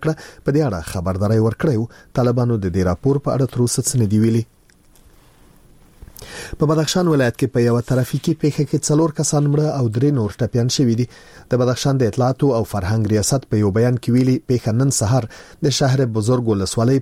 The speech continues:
په کرنومي سیمه کې د یو کورالا ډوله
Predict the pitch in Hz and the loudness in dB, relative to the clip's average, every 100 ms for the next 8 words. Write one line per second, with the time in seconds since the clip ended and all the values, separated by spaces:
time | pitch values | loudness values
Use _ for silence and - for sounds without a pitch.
0 | - 110 - 98 101 113 110 110 - - | -2 -6 -2 -2 0 0 2 -2 -2 -2
1 | 175 127 - 104 - - - - 131 127 | 0 -2 -2 -4 -4 -20 -14 -2 0 2
2 | 123 - 117 107 101 101 98 92 98 123 | 0 0 0 2 2 0 -2 -4 -2 0
3 | 123 | 2